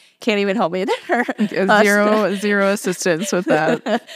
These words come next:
Speaker 1: <laughs> Selenium was another
Speaker 2: Gina did not
Speaker 1: one.
Speaker 2: share this with me.
Speaker 1: I did not. I'm just throwing it on you right now. So I took some medications or s-, vitamins that I read were really good for thyroid health.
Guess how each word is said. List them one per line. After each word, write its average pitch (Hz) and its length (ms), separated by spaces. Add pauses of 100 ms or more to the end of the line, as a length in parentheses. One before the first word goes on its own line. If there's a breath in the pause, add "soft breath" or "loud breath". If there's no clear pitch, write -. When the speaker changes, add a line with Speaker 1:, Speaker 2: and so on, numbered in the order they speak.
Speaker 1:
<laughs> 466 140
Selenium 233 680
was 214 200
another 208 220
Speaker 2:
Gina 196 180
did 202 100
not 170 200
Speaker 1:
one. 190 80
Speaker 2:
share 175 340
this - 260
with - 240
me. - 260 (140)
Speaker 1:
I 202 160
did 190 160
not. 180 220
I'm 185 100
just 208 340
throwing 190 360
it 180 100
on 175 160
you 180 100
right 170 120
now. 165 200
So 247 120
I 226 40
took 285 160
some 320 200
medications 226 720
or 196 320
s-, - 140
vitamins 190 640
that 185 140
I 185 100
read 180 380
were 185 60
really 180 320
good 180 320
for 180 180
thyroid 185 480
health. 302 300